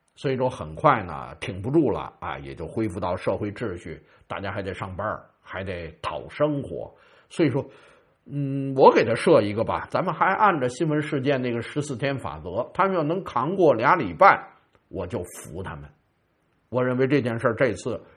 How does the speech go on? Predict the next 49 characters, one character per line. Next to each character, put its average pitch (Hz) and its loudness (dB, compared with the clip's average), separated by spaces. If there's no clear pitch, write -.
可 - -6
能 107 -8
真 175 -2
能 143 -4
搞 - -8
出 - -6
点 - -8
东 226 -4
西 - -14
来 - -18
啊。 - -12
所 139 0
以 131 0
说 131 0
这 143 4
是 147 -2
目 165 2
前 82 -8
的 98 -10
看 80 -6
法。 - -16
来， 123 2
下 135 2
边 117 -4
说 123 0
说 107 -4
美 90 -8
国 107 0
方 107 -4
面 101 -4
的 80 -6
新 107 -8
闻 90 -6
啊， 139 -8
先 151 -2
说 151 2
经 180 -2
济 151 2
吧。 113 2
年 139 2
底 127 2
年 117 0
初 156 8
给 110 2
来 104 2
一 147 4
个 135 2
总 87 -8
结， 95 -6